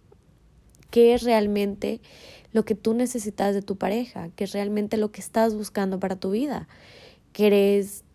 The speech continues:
alguien que simple llene, simplemente llene, eh, los requisitos de tus amigos o de tus amigas? Entonces, ah, tenemos un problema, porque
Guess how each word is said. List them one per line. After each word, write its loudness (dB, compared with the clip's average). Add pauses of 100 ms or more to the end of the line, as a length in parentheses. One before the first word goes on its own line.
(140)
alguien 0
que -4
simple -4
llene, -2 (400)
simplemente 0
llene, 2 (500)
eh, 4
los 0
requisitos -2
de -2
tus -8
amigos 0 (640)
o -2
de 2
tus -10
amigas? 0 (520)
Entonces, 2 (200)
ah, -8 (240)
tenemos 0
un -4
problema, 2 (120)
porque -2